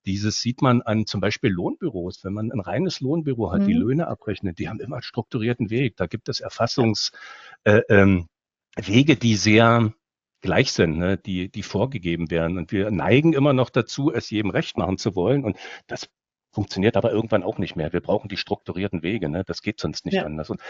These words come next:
Speaker 1: wir machen es damit ja allen leichter. Nicht nur den Mitarbeitern, sondern auch letzten Endes demjenigen, der seine Buchhaltung dort abgeben muss.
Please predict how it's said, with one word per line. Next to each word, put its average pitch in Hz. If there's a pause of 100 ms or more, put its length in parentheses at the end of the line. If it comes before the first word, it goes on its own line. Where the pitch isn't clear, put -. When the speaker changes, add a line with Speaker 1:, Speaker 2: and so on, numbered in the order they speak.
(140)
Speaker 1:
wir 110
machen 107
es -
damit 98
ja 92
allen 101
leichter. 78
Nicht 92
nur 101
den 80
Mitarbeitern, 127 (200)
sondern 92
auch 95
letzten 101
Endes 98
demjenigen, 101
der 87
seine 90
Buchhaltung 98
dort -
abgeben 76
muss. 76